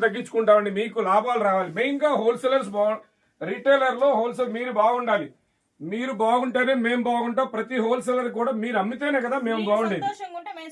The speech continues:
Speaker 2: సంతోషంగా ఉంటాం
Speaker 1: ఇదిగోండి,
Speaker 2: మేడం.
Speaker 1: టాజిల్స్ కూడా ఉన్నాయి చూడండి ప్రతి
Speaker 2: ఎంత
Speaker 1: చీరకి.
Speaker 2: బాగుందో శారీ, సూపర్ కలర్ మేడం.
Speaker 1: అదిరిపోతుంది చీర.
Speaker 2: ఆరెంజ్ కలర్
Speaker 1: చాలా
Speaker 2: ఎంత
Speaker 1: అంటే
Speaker 2: బాగుంది.
Speaker 1: చాలా బాగుంది.
Speaker 2: గోల్డ్,
Speaker 1: చాలా అంటే
Speaker 2: గోల్డ్
Speaker 1: చాలా
Speaker 2: సిల్వర్
Speaker 1: బాగుంది.
Speaker 2: తో
Speaker 1: ఓకే.
Speaker 2: రెండు
Speaker 1: ఆ.
Speaker 2: వచ్చింది మేడం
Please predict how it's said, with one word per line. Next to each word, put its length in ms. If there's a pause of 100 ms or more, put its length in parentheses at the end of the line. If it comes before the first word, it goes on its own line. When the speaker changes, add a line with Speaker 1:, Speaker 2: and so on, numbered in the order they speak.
Speaker 2:
సంతోషంగా 460
ఉంటాం 160
Speaker 1:
ఇదిగోండి, 200
Speaker 2:
మేడం. 140
Speaker 1:
టాజిల్స్ 400
కూడా 140
ఉన్నాయి 180
చూడండి 240
ప్రతి 180
Speaker 2:
ఎంత 120
Speaker 1:
చీరకి. 180
Speaker 2:
బాగుందో 300 (580)
శారీ, 280 (100)
సూపర్ 380
కలర్ 280
మేడం. 160 (220)
Speaker 1:
అదిరిపోతుంది 580 (100)
చీర. 160
Speaker 2:
ఆరెంజ్ 160
కలర్ 220
Speaker 1:
చాలా 200
Speaker 2:
ఎంత 120
Speaker 1:
అంటే 140
Speaker 2:
బాగుంది. 160
Speaker 1:
చాలా 180 (100)
బాగుంది. 280
Speaker 2:
గోల్డ్, 180
Speaker 1:
చాలా 260
అంటే 140
Speaker 2:
గోల్డ్ 160
Speaker 1:
చాలా 160
Speaker 2:
సిల్వర్ 100
Speaker 1:
బాగుంది. 240
Speaker 2:
తో 60
Speaker 1:
ఓకే. 120
Speaker 2:
రెండు 200
Speaker 1:
ఆ. 40
Speaker 2:
వచ్చింది 320
మేడం 160